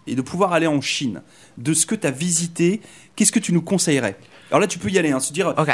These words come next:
Speaker 1: si tu veux nous faire, euh, l'office du tourisme, euh, de la Chine, je suis preneur. Vas-y, je
Speaker 2: Ok.
Speaker 1: t'écoute.
Speaker 2: Donc, euh, ma première place, il faut que tu ailles Beijing. C'est, c'est le, c'est le capital de la Chine, très ancienne. Et, euh, donc, euh, Beijing, c'est spécial parce que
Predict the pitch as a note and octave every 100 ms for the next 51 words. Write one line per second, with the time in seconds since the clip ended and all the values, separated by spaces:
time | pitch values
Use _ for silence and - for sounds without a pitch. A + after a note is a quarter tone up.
0 | - - F3 A3 G#3+ G#3 - A3 F3+ D3
1 | - - - D#3+ G#3 G3+ A3+ F#3 G#3 G#3+
2 | G3+ G#3+ - F#3 D#3+ D3 D3+ E3 E3 -
3 | G#3+ D#3 C3 D3+ - - E3+ C#3 - -
4 | C#3 D3 A#2 E3 C#3+ B2 - - D#3 E3
5 | F3+ E3+ D#3+ D3+ D3 - F#3+ A#3+ G3 F3+
6 | F#3 - - D3+ D#3 D#3+ E3+ D#3 D3+ A2
7 | A#2 A2 F#2 E2 A2+ A2 G#2 A#2+ A2+ A2+
8 | A#2+ A#2 A2+ G#2 - - D3 C#3+ C#3+ B2
9 | D3 D3 - C3+ C3 B2+ D3 D3+ G3+ -
10 | - - - E3+ E3+ E3 D#3+ D#3 D#3 D#3+
11 | _ - C#3+ E3+ E3 F3 E3+ D#3 E3 F3+
12 | C4+ C4 - - F3+ D#3 C3+ E3+ D3+ C#3+
13 | - D#3 D3